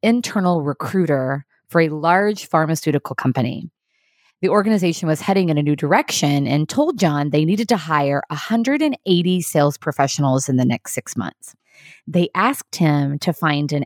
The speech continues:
outside firm that could make that happen. And without skipping a beat, John said,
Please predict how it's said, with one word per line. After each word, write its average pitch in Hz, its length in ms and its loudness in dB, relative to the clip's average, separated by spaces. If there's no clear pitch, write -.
outside 185 680 0
firm 135 640 0
that - 140 0
could 151 160 0
make 151 340 0
that 143 220 -2
happen. 139 560 -4
And 185 120 -4
without 190 320 2
skipping 262 420 0
a 247 60 2
beat, 151 360 0
John 180 320 0
said, 143 520 -2